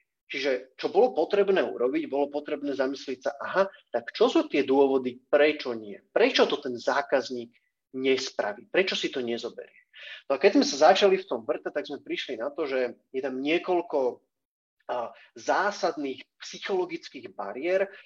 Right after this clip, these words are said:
ktoré toho zákazníka zneistoťujú, ktoré ho odrádzajú. A, tá hlavná je, že aha, tak niečo mi dávajú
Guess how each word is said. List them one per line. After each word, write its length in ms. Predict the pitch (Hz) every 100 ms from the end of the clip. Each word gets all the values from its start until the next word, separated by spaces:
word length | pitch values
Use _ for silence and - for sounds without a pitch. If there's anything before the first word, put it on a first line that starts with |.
| _ _
ktoré 320 | - 151 160
toho 240 | 160 143 135
zákazníka 720 | 143 139 151 151 139 127 101 101
zneistoťujú, 960 | 113 139 202 196 - 349 - 165 151 -
ktoré 240 | 143 131
ho 160 | 123 -
odrádzajú. 640 | 139 143 131 123 92 78
A, 720 | - _ _ _ 123 120 117 117 _ -
tá 320 | 123 107 - _ _ _ _ _ _ -
hlavná 640 | 113 147 185 196 185 185 - _ -
je, 240 | 135 123 117
že 40 | - _ _ _ _
aha, 480 | 120 117 165 214 202 -
tak 160 | 123
niečo 320 | 123 160 180 165
mi 80 |
dávajú 480 | 151 151 151 135 113